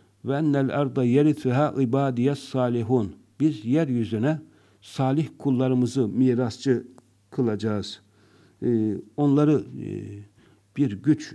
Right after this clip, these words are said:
bir, e, devlet olarak yeryüzüne yerleştireceğiz der.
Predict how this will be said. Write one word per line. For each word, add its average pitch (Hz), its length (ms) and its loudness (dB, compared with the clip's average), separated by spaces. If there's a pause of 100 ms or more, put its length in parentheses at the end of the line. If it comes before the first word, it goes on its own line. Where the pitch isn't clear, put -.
bir, 135 400 -4
e, 110 640 -8
devlet 131 520 -2
olarak 110 500 -4 (240)
yeryüzüne 131 540 0
yerleştireceğiz 113 1040 -2 (840)
der. 92 300 -8